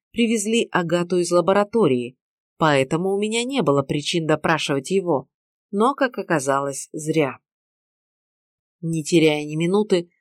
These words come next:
схватил пиджак со спинки кресла и помчался на поиски Карелина, решив выбить из мудака не только правду, но и душу, причём используя исключительно кулаки и клыки,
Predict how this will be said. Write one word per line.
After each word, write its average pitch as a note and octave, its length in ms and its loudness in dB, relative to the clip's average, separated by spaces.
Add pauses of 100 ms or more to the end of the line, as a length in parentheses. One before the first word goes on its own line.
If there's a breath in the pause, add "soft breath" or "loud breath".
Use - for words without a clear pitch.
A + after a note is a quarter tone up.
(120 soft breath)
схватил G#3 500 0
пиджак D3+ 440 -2
со D3 100 -4
спинки C#3 400 -2
кресла G3+ 480 0 (360 soft breath)
и C4 120 -4
помчался F3+ 580 0
на D#3 140 2
поиски D#3 440 0
Карелина, G3 680 2 (300)
решив C4 460 2
выбить A3 440 0
из F3 120 0
мудака F3+ 460 0
не F3+ 140 -2
только G#3+ 380 2
правду, F#3+ 500 2
но F3 160 -2
и F3+ 60 0
душу, B2 540 -2 (340)
причём D3+ 420 2
используя E3 640 2 (180)
исключительно F#3+ 840 0
кулаки D#3+ 640 0
и G3 240 -6
клыки, E3+ 680 -2